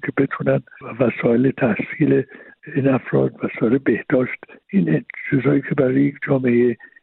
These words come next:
امروزی لازمه در مملکت وجود داشته باشه. مسئله جمعیت به نظر من مسئله مشکلیه. مسئله فرار مغزها از مملکت و از همه اینها گذشته، تمام منابع طبیعی مملکت رو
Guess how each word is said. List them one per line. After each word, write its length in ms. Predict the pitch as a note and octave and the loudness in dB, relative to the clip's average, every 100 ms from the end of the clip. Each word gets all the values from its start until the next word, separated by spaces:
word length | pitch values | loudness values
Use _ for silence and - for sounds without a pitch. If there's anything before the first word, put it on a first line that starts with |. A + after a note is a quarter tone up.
| - | -6
امروزی 420 | C3 A#2+ B2 A2 B2 | -4 -2 -4 -2 2
لازمه 640 | A#2+ A#2+ A#2+ A#2+ C#3 D3 _ _ | 2 0 -2 -2 0 -2 _ _
در 100 | - | -2
مملکت 580 | A#2+ A#2+ A#2 G2+ C#3 - | 0 0 -2 -2 -2 0
وجود 280 | C3+ - C#3+ | -2 -2 -2
داشته 340 | - F#3+ - | -2 -4 -6
باشه. 300 | - G#3 - - - - - _ _ _ _ _ - | -4 -4 -4 -8 -16 -18 -18 _ _ _ _ _ -2
مسئله 360 | C#3+ - D#3 D#3 | 0 2 2 2
جمعیت 560 | D3+ D3 C#3 C#3 D3 D3 | 0 0 0 0 0 -2
به 80 | - | -2
نظر 320 | D3 C3+ C#3+ | 0 0 0
من 140 | C#3 C#3+ | 0 -2
مسئله 440 | C#3 A#2+ - C3 | 0 -2 0 0
مشکلیه. 720 | C3+ C3+ - D#3 C#3 C#3 C#3 - - - - | 0 -2 -2 -2 0 0 -2 -6 -20 -20 -4
مسئله 420 | C#3+ - B2+ C#3 | -2 0 2 2
فرار 440 | C#3+ C#3+ C3+ C#3 C#3+ | 0 0 0 2 0
مغزها 540 | C#3 B2+ - - C#3+ | -2 -4 -4 -4 -2
از 140 | C#3+ C#3+ | -2 -2
مملکت 600 | C#3 C3+ C3 - C#3 C#3+ - - - - _ D3 | -4 -4 -6 -2 -2 -2 -12 -20 -20 -20 _ 0
و 40 | |
از 120 | C3+ | 0
همه 260 | - C#3 E3 | 0 0 0
اینها 280 | F3 C#3+ D3+ | 0 0 0
گذشته، 680 | D3 - A2 - - D#2+ D#2 - - _ _ - | 0 0 0 0 0 0 -2 -12 -20 _ _ -4
تمام 460 | C3+ D3 D#3+ D#3+ | 0 2 2 0
منابع 580 | D3+ C#3 C3+ B2+ C3+ D3+ | 2 0 2 2 2 0
طبیعی 540 | D3+ C3+ C3+ B2+ C#3 | 0 -2 0 2 2
مملکت 560 | D3 C#3+ C3 B2 - D3 | 2 -2 -2 -2 -2 -4
رو 120 | - | -2